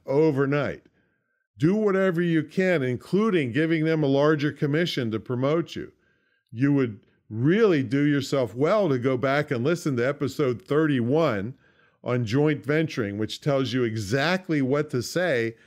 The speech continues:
and what not to say to joint venture partners, which is what a super affiliate is. I mean, it could make you millions of dollars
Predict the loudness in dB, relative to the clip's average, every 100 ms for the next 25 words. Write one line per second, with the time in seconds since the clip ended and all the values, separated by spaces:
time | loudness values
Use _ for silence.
0 | _ _ -2 0 2 0 -2 -2 -2 -2
1 | -4 -2 -2 -2 -2 -4 -2 0 0 -2
2 | -4 -2 -2 -4 -2 -2 -4 -6 -6 -10
3 | _ _ _ _ _ -2 0 2 0 2
4 | 2 2 0 -2 -2 0 -2 -2 -2 -2
5 | 0 0 -2 -4 -10 _ _ _ _ _
6 | -6 -2 0 0 -2 -2 0 -2 -2 -2
7 | -2 -2 0 2 4 2 2 0 -2 0
8 | 0 2 0 -2